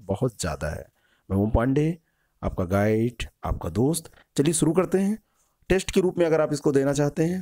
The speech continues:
तो प्रश्न पढ़ने के बाद मेरे आप उसको पॉज करिए वीडियो को, आंसर दीजिए, मिलान करके इस कोर्स ज़रूर शेयर कीजिए, और नहीं तो आपकी तैयारी के लिए तो ये अच्छा ही है। हाँ, पहले ही मैं कहना चाहता हूँ, अगर ये अच्छा लगेगा तो बताइएगा और इसको शेयर कीजिएगा लोगों तक, और आप अप-,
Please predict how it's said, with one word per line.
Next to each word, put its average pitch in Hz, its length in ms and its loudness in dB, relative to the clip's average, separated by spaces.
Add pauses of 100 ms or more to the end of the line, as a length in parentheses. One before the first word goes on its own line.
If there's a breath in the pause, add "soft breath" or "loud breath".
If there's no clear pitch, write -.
तो 120 80 -2
प्रश्न 127 320 0
पढ़ने 123 300 0
के 131 80 2
बाद 123 200 2
मेरे 143 340 0
आप 107 180 -4
उसको 113 180 -2
पॉज 117 260 2
करिए 135 220 2
वीडियो 143 240 2
को, 156 160 -8
आंसर 135 400 -4
दीजिए, 147 300 -4 (320)
मिलान 131 260 2
करके 135 220 0
इस 120 80 0
कोर्स 139 220 0
ज़रूर 120 260 2
शेयर 160 160 0
कीजिए, 160 320 0 (380)
और 180 60 -2
नहीं 190 120 2
तो 170 100 4
आपकी - 180 -2
तैयारी 117 300 2
के 113 100 -2
लिए 107 120 2
तो 101 100 -2
ये 95 120 2
अच्छा 92 240 0
ही 110 180 2
है। 139 140 0 (480 loud breath)
हाँ, 113 440 -2 (340)
पहले 143 200 2
ही 185 40 0
मैं 175 120 2
कहना 151 160 2
चाहता 147 260 0
हूँ, 170 240 0 (460 soft breath)
अगर 180 220 2
ये 208 100 2
अच्छा 190 280 2
लगेगा 165 440 2
तो 131 140 0
बताइएगा 170 760 2
और 139 260 2
इसको 156 460 0
शेयर 165 300 0
कीजिएगा 143 420 0
लोगों 120 300 0
तक, 104 160 -2 (560)
और 110 360 2
आप 127 240 2
अप-, 135 160 -2